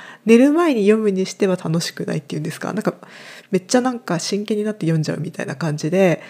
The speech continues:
なんかもう少しこう自由度が高い文章が、文字が、の、を読みたいみたいな。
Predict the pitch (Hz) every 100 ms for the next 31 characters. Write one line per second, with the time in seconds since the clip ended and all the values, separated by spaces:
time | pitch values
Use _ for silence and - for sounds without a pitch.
0 | - - 262 220 302 359 - 381 233 180
1 | 202 214 269 254 196 180 190 - 185 208
2 | 214 202 170 196 190 - 185 170 185 180
3 | 160 - - - _ _ - 196 226 208
4 | 180 - - 180 - - _ - 185 175
5 | 180 185 185 156 - -